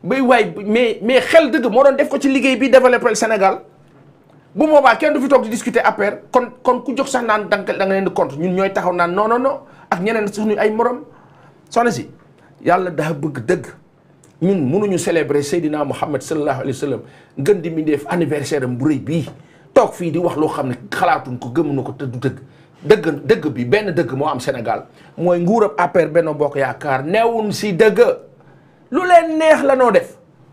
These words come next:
Faale wuñu Sénégal yi, respecté wuñu, wegul nu, fonkul nu. Am, am teraanga jaay doole lañ nekk ak ñun.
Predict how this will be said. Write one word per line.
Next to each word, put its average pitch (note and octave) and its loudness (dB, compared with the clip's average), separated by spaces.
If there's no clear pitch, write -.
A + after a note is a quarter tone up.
Faale E4 6
wuñu D4+ 4
Sénégal C#4+ 2
yi, B3+ -2
respecté C#4 -2
wuñu, B3+ 0
wegul C4 4
nu, C4+ 2
fonkul B3 2
nu. B2 -6
Am, C4+ 4
am C4 2
teraanga B3+ 6
jaay B3+ 6
doole G#3+ 4
lañ F#3+ 0
nekk F3 -2
ak D3+ -2
ñun. A#2+ -8